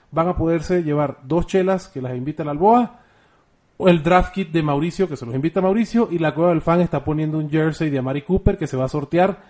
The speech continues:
al final del show. Todo eso sin decir que va a haber gente de la comunidad fantasy, que es un evento exclusivo de fantasy, está hecho para, para los jugadores de fantasy, y al final del show, pues obviamente...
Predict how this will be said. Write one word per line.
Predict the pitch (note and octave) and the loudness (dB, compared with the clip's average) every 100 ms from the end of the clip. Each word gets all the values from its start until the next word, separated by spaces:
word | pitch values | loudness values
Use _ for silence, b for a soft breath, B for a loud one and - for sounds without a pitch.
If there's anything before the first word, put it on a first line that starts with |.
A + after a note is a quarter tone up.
| b b | b b
al | D#3 D3+ | 0 0
final | C3 C#3+ C#3+ D3+ E3 F#3+ F#3 | 0 -4 0 2 2 0 -2
del | C#3+ C#3+ C3+ | -6 -4 -4
show. | - C#3+ A#2+ - b b b - | -4 -4 -4 -8 b b b -2
Todo | F3 G3+ | 2 2
eso | G#3+ A3+ A#3 | 2 -2 -6
sin | - D3+ | -6 -8
decir | C#3+ C#3 G3 | -8 -6 -8
que | G3 D3+ F3+ F3+ b b - | -6 -4 -4 -6 b b -8
va | C3+ | -4
a | |
haber | D3+ D3+ - _ | -2 -4 -8 _
gente | - F#3+ A3 A#3 A3 | 0 4 4 4 0
de | - D3+ | 0 -2
la | D3+ | -2
comunidad | C#3+ C#3+ D3+ E3+ | -2 -2 -2 -2
fantasy, | F#3 F#3 F#3 G3+ F#3+ | -2 -4 -4 -10 -10
que | C#3 D3 | -4 -2
es | G#3+ A#3+ | 0 2
un | G3+ | 4
evento | F3+ F#3 F#3+ | 4 2 -2
exclusivo | E3 - D3 C3+ - G#3+ A3 | -4 -6 -4 -4 -2 0 2
de | D3+ | 0
fantasy, | D#3+ D#3+ F3+ F3+ | -2 -6 -8 -12
está | - E3 | -8 -6
hecho | F3+ G3+ | -6 -6
para, | D3+ C3+ - | -8 -8 -10
para | C3+ | -8
los | C3+ | -8
jugadores | C3+ C3+ E3+ | -8 -6 -6
de | |
fantasy, | E3+ F3+ G3 G#3 A3 b b b | -4 -4 -6 -8 -10 b b b
y | - | -8
al | D3 | -6
final | C#3 C3+ | -4 -2
del | D3+ | -2
show, | D#3 F3 G3+ | 4 6 6
pues | A3 C#3+ | 2 -2
obviamente... | D3 D3+ D#3+ F#3 F#3+ | -4 -4 -6 -6 -6